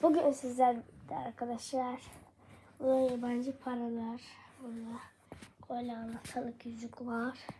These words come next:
Bir tane yüzük var. Bir tane o da şu. Bu, bunlar okulda satılıyor. Ben okula para götürüp onlardan alıyorum. Arkadaşlar ilk anahtarlığımız, anahtarlıklardan başlayalım.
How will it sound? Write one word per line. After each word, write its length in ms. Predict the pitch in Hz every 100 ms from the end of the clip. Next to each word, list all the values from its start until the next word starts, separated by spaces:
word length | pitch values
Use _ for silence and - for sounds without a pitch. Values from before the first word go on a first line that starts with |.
| _ _ - - - -
Bir 60 | -
tane 400 | 320 269 240 240
yüzük 160 | 240
var. 360 | 226 220 226 226
Bir 100 | -
tane 180 | 240 - - 226
o 40 |
da 100 | 226
şu. 260 | - - 247 233 - - - - - - - - - - - - -
Bu, 260 | 285 294 392 359
bunlar 300 | 269 277 285
okulda 380 | 269 285 294
satılıyor. 560 | 302 285 - 262 262 262
Ben 180 | 254 262
okula 300 | 262 277 269
para 260 | - 254
götürüp 440 | 269 262 277 262 254
onlardan 440 | 240 233 233 269
alıyorum. 480 | 247 226 220 226 233 - - - - - - - - - -
Arkadaşlar 420 | 311 302 - 277 -
ilk 300 | 320 311 277
anahtarlığımız, 880 | 277 269 277 269 269 269 302 311 302
anahtarlıklardan 840 | 269 269 311 302 - 311 302 302
başlayalım. 420 | 277 - 240 226